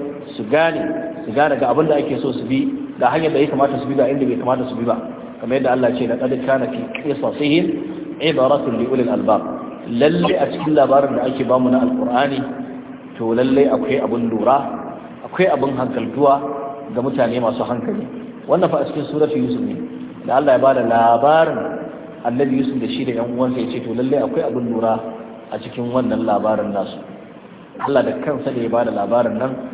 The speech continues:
kuma sai da ɗauki sura kusan sukutun da guda, tun daga farkon sura har ƙarshenta labarin Annabi Yusuf ake. Sama da aya ɗari da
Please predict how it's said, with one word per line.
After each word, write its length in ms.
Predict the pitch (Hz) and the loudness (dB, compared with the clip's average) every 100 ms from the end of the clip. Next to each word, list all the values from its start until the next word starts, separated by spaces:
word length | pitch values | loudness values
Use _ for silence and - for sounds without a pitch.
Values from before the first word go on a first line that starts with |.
| - - - | -14 -16 -12
kuma 160 | 127 131 | -6 -2
sai 160 | 156 | -2
da 60 | 143 | 0
ɗauki 320 | 147 123 127 127 - | -2 -4 -4 -6 -4
sura 320 | 147 143 98 - - - - - - | 0 2 2 0 -6 -10 -12 -12 -8
kusan 320 | 143 151 156 156 | -6 -2 -2 -2
sukutun 400 | 156 127 120 117 | -6 -6 -4 -2
da 60 | |
guda, 260 | 110 117 139 139 | -2 2 0 2
tun 160 | 175 | 0
daga 160 | 160 135 | 0 0
farkon 300 | 135 123 139 | -2 -2 -4
sura 200 | 143 139 156 | 0 0 0
har 120 | 175 | -2
ƙarshenta 480 | - 139 139 135 - - - - | 0 0 0 0 -4 -4 -10 0
labarin 400 | - - 131 131 - | 2 6 6 4 0
Annabi 240 | 127 117 | -2 -2
Yusuf 160 | 117 113 | -4 -6
ake. 240 | 107 - - - - - - - - - - - - - - - - - - - - - - - - - - | -8 -8 -12 -14 -16 -18 -18 -20 -20 -20 -20 -20 -20 -20 -20 -20 -20 -20 -20 -20 -20 -20 -20 -20 -20 -20 -4
Sama 200 | 160 147 | 2 2
da 80 | 127 143 | 4 4
aya 240 | 143 131 127 | 4 4 2
ɗari 240 | 139 156 | 0 2
da 120 | - | 2